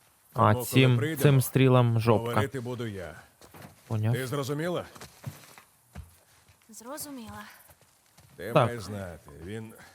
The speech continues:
Speaker 2: не дуже радий незнайомцям.
Speaker 3: Добре.
Speaker 2: Біл хороший хлопець. Йому просто треба трохи часу, щоб звикнути до тебе. Ось і все.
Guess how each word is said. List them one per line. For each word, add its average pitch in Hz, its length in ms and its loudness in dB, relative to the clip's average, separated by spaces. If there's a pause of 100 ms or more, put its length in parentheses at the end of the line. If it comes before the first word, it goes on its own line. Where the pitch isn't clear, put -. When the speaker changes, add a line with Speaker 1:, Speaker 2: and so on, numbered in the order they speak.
(840)
Speaker 2:
не 117 120 -14
дуже 113 320 -10
радий 82 280 -16
незнайомцям. 82 680 -18 (600)
Speaker 3:
Добре. 262 280 -14 (640)
Speaker 2:
Біл 139 320 -8
хороший 117 440 -12
хлопець. - 580 -20 (1040)
Йому 117 300 -12
просто 107 340 -14
треба 110 260 -14
трохи 107 300 -16
часу, 110 360 -16
щоб 98 240 -18
звикнути 87 500 -16
до 82 100 -20
тебе. - 340 -20
Ось 131 200 -18
і - 20 -20
все. - 160 -20